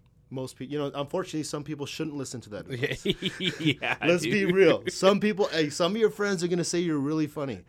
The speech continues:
Speaker 2: Yes.
Speaker 1: Like, make sure their friends think you're funny when you're somewhere too.
Speaker 2: Yes.
Speaker 1: <laughs> Not just the people you know, right?
Speaker 2: Yeah.
Speaker 1: 'Cause, uh, unfortunately, a lot of people won't be honest with you.
Speaker 2: Yeah.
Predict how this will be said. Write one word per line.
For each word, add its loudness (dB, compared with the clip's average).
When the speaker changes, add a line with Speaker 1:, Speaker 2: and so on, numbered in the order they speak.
Speaker 2:
Yes. -8
Speaker 1:
Like, 0
make 2
sure 0
their 4
friends -2
think -6
you're -4
funny -6
when -6
you're -6
somewhere -8
too. -10
Speaker 2:
Yes. -6
Speaker 1:
<laughs> -2
Not 2
just -2
the -6
people -2
you -2
know, -8
right? -4
Speaker 2:
Yeah. -2
Speaker 1:
'Cause, -2
uh, -2
unfortunately, 0
a -4
lot -4
of -6
people -6
won't -2
be -4
honest -2
with -12
you. -20
Speaker 2:
Yeah. -12